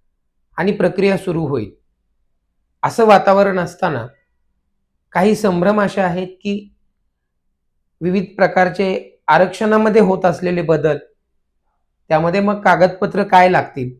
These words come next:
तर मित्रांनो, कुठल्याही प्रकारे आरक्षणाच्या आवश्यक कागदपत्रांमध्ये बदल झाले नाहीत किंवा या सगळ्या सिनेरिओमुळे भरती प्रक्रिया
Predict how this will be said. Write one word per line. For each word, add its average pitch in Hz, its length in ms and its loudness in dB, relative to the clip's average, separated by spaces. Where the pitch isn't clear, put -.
तर 226 80 -2
मित्रांनो, 240 500 2
कुठल्याही 202 400 0
प्रकारे 202 500 0
आरक्षणाच्या 190 840 2
आवश्यक 202 440 -2
कागदपत्रांमध्ये 170 880 -2
बदल 151 380 -4
झाले 135 300 -6
नाहीत 131 300 -8
किंवा 208 180 2
या 202 320 4
सगळ्या 208 340 0
सिनेरिओमुळे 170 800 -4
भरती 147 460 -4
प्रक्रिया 190 580 -2